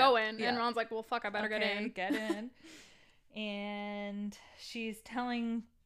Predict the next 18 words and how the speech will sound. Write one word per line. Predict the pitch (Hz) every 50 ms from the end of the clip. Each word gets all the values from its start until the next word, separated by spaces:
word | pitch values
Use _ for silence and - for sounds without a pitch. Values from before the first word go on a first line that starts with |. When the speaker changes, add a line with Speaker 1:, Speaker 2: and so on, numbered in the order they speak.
| _ -
Speaker 2:
the | - 202
details | 190 180 196 220 214 208 - - 202 202 196 185 180 185 185 185 190 - -
to | - - - 214 190 180 180 175 175 180 175 180 175 180 185
Ron, | 180 185 196 190 175 170 175 170 175 254 262
I | 262
Speaker 1:
Mm-hmm. | 247 247
Speaker 2:
guess, | 175 180 175 -
as | 190 180 170 -
they're | 180 165 170
driving | 165 170 160 156 160 165 240 262 262
Speaker 1:
Mm-hmm. | 247 247 240 240
Speaker 2:
back | 240 190 165 160 165 170 - -
at, | 180 -
Speaker 1:
Mm-hmm. | 262 254
Speaker 2:
like, | 247 247 233 240 -
warp | 185 185 180 151 180
speed. | - - - - 202 185 160 165 175 185
Speaker 1:
Mm-hmm. | 262 254 254 247 240 240